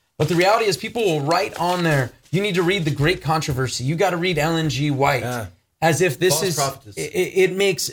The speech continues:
Speaker 1: no sense to me. And when it comes to that, that there's gonna be this elevated keeping the Sabbath holy, remembering the Sabbath, and all of a sudden that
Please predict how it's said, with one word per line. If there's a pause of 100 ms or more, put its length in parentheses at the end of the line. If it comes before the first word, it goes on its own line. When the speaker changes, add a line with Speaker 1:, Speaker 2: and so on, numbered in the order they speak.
Speaker 1:
no
sense
to
me.
And
when
it
comes
to
that, (220)
that
there's
gonna
be
this
elevated (220)
keeping
the
Sabbath
holy, (140)
remembering
the
Sabbath,
and
all
of
a
sudden
that